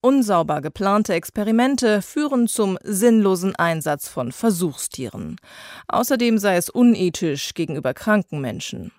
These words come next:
Ihre Hoffnung auf eine erfolgreiche Therapie werde ein ums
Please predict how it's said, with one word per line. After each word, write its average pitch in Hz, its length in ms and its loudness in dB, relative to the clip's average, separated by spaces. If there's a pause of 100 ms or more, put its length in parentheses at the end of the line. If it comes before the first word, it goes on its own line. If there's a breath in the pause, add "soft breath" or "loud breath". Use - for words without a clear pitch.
(160)
Ihre 156 380 2
Hoffnung 220 400 0
auf 156 160 -4
eine 160 180 -2
erfolgreiche 170 600 -2
Therapie 226 580 -2 (340 loud breath)
werde 247 300 0
ein 180 420 2
ums 262 260 0